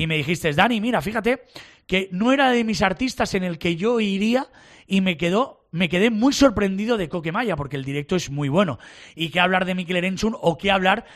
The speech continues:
de Revolver. Yo creo que el, que, que el concierto, el directo de Revolver suena mucho mejor que en cualquier disco, en cualquier plataforma. Eh, además con este nuevo disco llamado Playlist, que es toda una pasada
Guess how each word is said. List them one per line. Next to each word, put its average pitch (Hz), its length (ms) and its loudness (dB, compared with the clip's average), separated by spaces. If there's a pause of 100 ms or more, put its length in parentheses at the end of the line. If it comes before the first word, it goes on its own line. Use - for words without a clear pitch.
(200)
de 170 140 0
Revolver. 165 420 2
Yo 165 140 0
creo 180 160 0
que 190 60 -2
el, 175 220 -8
que, 156 280 -6
que 156 80 -4
el 135 100 -2
concierto, 151 720 0 (380)
el 160 160 -2
directo 165 300 2
de 190 60 6
Revolver 175 380 2
suena 180 220 0
mucho 175 260 -2
mejor 180 240 -2
que - 80 -4
en 180 100 -2
cualquier 143 440 -4
disco, 185 300 2
en 190 60 2
cualquier 143 300 -2
plataforma. 131 600 -4 (540)
Eh, 160 320 0
además 156 300 -2
con 165 120 -2
este 160 180 -2
nuevo 151 200 -2
disco 147 240 -6
llamado 143 300 -8
Playlist, 135 460 -8
que 135 60 -6
es - 100 -8
toda 127 160 -4
una 120 160 -4
pasada 131 360 -4